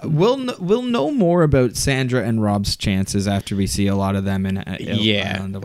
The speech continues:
Speaker 2: they're gonna
Speaker 1: Idols.
Speaker 2: be so recent to people.
Speaker 1: Yeah.
Speaker 2: I think.
Speaker 1: Mm-hmm.
Speaker 2: That, yeah, that's, even them getting to be firsthand on a season and kind of, like, studying that.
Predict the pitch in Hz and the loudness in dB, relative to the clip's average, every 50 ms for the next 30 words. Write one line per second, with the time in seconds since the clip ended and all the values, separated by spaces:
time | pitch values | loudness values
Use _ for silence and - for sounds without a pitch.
0 | 98 92 139 147 147 165 160 151 151 - - - - 120 117 120 120 120 120 120 | -2 0 2 2 4 2 2 2 2 2 0 0 2 2 4 4 4 4 4 4
1 | 120 120 117 107 - - - - - - - - - - 104 120 117 117 113 107 | 4 4 2 2 -2 -8 -14 -18 -20 -20 -18 -14 -8 -6 -4 -2 -2 0 0 0
2 | 110 120 - - 147 151 170 165 - _ - 165 156 160 160 165 160 202 208 220 | 0 -2 -2 -2 -2 -2 -4 -6 -10 _ -6 -4 -4 -2 -4 -4 -4 -4 -4 -2
3 | 120 120 104 90 85 101 127 - _ _ _ _ _ _ _ _ - 123 - - | -2 -2 -4 -4 -6 -10 -14 -16 _ _ _ _ _ _ _ _ -8 -8 -4 -4
4 | 156 160 214 - - - _ _ _ _ 123 120 117 117 104 92 98 - - _ | -4 -4 -4 -8 -12 -20 _ _ _ _ -2 -2 0 0 0 -2 -4 -6 -10 _
5 | _ _ - - 110 107 113 104 98 85 80 - - - - - - - - - | _ _ -8 -6 -4 -2 0 0 0 0 -2 -4 -6 -8 -10 -10 -10 -10 -12 -10
6 | - 101 104 104 104 95 90 90 87 - - 98 107 104 101 - - - - - | -6 -2 0 0 0 0 -2 -4 -6 -6 -6 -4 -4 -4 -2 -4 -4 -6 -6 -8
7 | _ _ - - - - _ - 175 190 202 196 175 156 156 151 147 135 117 123 | _ _ -20 -20 -20 -10 _ -2 0 2 2 2 2 2 4 4 2 0 0 0
8 | 135 135 135 131 120 - 135 123 107 110 120 123 123 120 120 117 113 - - 131 | 0 2 2 0 0 -2 -2 -4 -4 -4 -2 2 4 4 4 4 2 0 2 2
9 | 123 117 113 - - - 135 120 110 110 110 123 135 131 127 131 135 135 135 - | 2 2 2 0 -6 -4 -2 0 2 2 2 2 2 2 2 2 2 2 0 0
10 | 139 143 147 143 180 180 170 143 117 110 - - 113 113 113 107 107 101 95 - | 0 0 0 2 2 2 4 4 2 2 0 -2 0 0 0 2 0 0 0 -2
11 | - - - 107 101 110 113 123 123 120 113 107 101 98 113 139 180 - - | -4 -2 0 0 2 2 2 2 2 2 0 0 0 0 0 0 -2 -2 -6